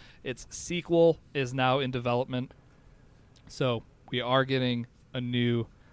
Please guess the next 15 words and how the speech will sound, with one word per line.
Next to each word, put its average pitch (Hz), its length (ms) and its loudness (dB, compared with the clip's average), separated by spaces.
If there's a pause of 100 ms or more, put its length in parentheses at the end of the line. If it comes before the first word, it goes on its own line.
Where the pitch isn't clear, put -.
(200)
Legend 113 260 -4
of 110 60 -12
Zelda 117 220 0
game, 117 300 -4 (200)
probably. 120 680 -2
That's 143 140 -6
probably 127 360 4
a 120 60 -2
couple 120 240 -2
years 117 200 -2
off. 113 220 0
So 120 160 0
plenty 175 320 0
of 160 80 0
time 147 480 2